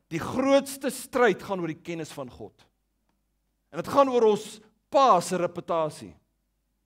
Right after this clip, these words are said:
Want die vyand wil ons pa se reputasie verwrong hê. En die vader van leuns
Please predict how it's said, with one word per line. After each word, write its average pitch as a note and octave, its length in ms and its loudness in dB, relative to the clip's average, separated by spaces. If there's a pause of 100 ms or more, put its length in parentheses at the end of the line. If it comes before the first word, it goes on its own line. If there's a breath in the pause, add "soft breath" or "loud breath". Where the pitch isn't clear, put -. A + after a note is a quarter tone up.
(640)
Want E3+ 160 -8
die - 80 -16
vyand A#3+ 400 6
wil F#3+ 160 2
ons - 80 -10
pa B3 320 0
se A#3 120 -2
reputasie G3+ 640 -2
verwrong E3+ 520 -6
hê. C3 80 -6 (580 soft breath)
En D3 80 -10
die F3+ 100 -8
vader C4 460 4
van B3 220 0
leuns G#3 400 -2